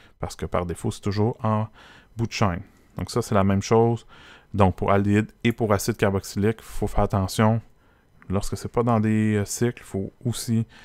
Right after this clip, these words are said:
euh, ne, ne pas mettre le numéro un pour les aldéhydes et pour les acides carboxyliques. En parlant d'acide carboxylique, en D, vous avez justement un acide carboxylique. Donc l'acide carboxylique qui est ici, ce que vous pouvez voir, c'est que,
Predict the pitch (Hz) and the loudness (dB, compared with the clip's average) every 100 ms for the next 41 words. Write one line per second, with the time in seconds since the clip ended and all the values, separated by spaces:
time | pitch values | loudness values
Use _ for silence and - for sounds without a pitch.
0 | - - 95 90 90 90 82 87 92 - | -20 -14 -4 0 0 -2 -4 -4 -4 0
1 | 104 101 101 95 95 87 87 98 98 - | 2 2 0 0 0 -2 -2 -2 -2 -2
2 | 110 107 98 92 92 95 95 - - 131 | 2 4 4 2 2 0 -2 -6 -2 -2
3 | - 101 98 95 107 - 92 87 - - | 2 0 0 -4 -8 -6 -6 -6 -12 -10
4 | 90 - - _ - - - _ _ 104 | -10 -10 -20 _ -20 -20 -20 _ _ -8
5 | 92 95 104 98 - - 98 95 - - | -4 0 0 -2 -4 -4 -2 -2 -6 -8
6 | 143 - 104 101 95 117 151 117 101 107 | -8 -4 -2 0 0 -2 -4 -6 -4 -2
7 | 95 110 - 95 95 113 - - - - | -2 -6 -6 -4 -2 -4 -12 -20 -20 -6
8 | 123 110 - 113 98 95 - - 87 - | -4 -2 -6 -2 -2 -2 -6 -8 -8 -8
9 | - - - - - _ _ _ _ - | -20 -20 -20 -20 -20 _ _ _ _ -12
10 | 95 - 120 156 - 139 120 - 127 156 | -8 -2 -2 -2 0 0 0 -2 -6 -4
11 | 139 113 - 123 156 185 - - - - | -4 -4 -2 0 0 -2 -12 -20 -20 -20
12 | - _ _ _ _ - - - - 117 | -20 _ _ _ _ -20 -14 -6 -4 0
13 | 98 98 113 127 104 - 104 | 2 4 2 0 -8 -4 -2